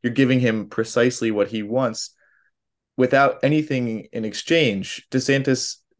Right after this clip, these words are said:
doesn't speak to the press anymore, right? So why give him that then without him having to even answer for himself?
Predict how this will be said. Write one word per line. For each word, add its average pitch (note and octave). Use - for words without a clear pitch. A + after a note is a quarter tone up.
doesn't D3+
speak E3
to C3
the B2
press D#3
anymore, G2+
right? B2+
So B2
why C3
give C3
him G#2
that G2+
then -
without A#2
him A#2
having G#2+
to G2+
even G#2
answer G#2+
for -
himself? -